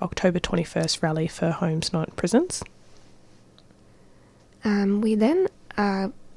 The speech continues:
Speaker 2: had an interview with Fung over the phone remotely, um, and Fung spoke with Tig and Emma from the Incendium Radical Library and Collective, who are holding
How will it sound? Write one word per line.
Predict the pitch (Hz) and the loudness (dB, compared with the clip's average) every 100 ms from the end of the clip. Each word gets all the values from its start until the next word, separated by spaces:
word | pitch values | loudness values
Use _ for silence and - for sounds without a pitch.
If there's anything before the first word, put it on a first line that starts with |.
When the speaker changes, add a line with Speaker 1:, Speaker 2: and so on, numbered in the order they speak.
| - - | -20 -20
Speaker 2:
had | - - 196 190 | -6 0 2 2
an | 185 | 2
interview | 196 202 208 190 190 190 - | 2 2 2 2 4 2 2
with | 190 - | 0 0
Fung | - 190 185 185 - | 0 2 2 0 0
over | 185 208 | -2 0
the | 185 190 | -2 -4
phone | - 175 180 180 | -2 0 2 0
remotely, | 180 175 170 - - 202 - - - - - | 0 0 -2 -2 -2 -4 -8 -18 -18 -16 -2
um, | 185 185 - | 0 0 2
and | 185 | 0
Fung | - 185 180 | 2 0 2
spoke | - 185 175 - | -2 -2 -2 -2
with | 180 175 175 - - - | -2 0 -2 -8 -14 -4
Tig | 202 196 - | -2 0 -2
and | 190 - | -2 -2
Emma | 180 180 175 190 | -2 -2 -2 -6
from | - 180 175 175 175 - - | -4 -2 0 0 -2 -4 -4
the | - | -2
Incendium | 190 196 185 180 180 180 180 | -2 0 0 0 0 0 -2
Radical | 170 175 - 175 | -2 -4 -2 -2
Library | 170 175 170 180 185 - - - - - | -2 -4 -4 -2 -4 -6 -14 -20 -20 -4
and | 202 185 | -2 0
Collective, | 180 165 - 214 285 | 0 0 0 0 0
who | - | 0
are | 180 | 0
holding | 175 175 170 170 | 2 0 0 -2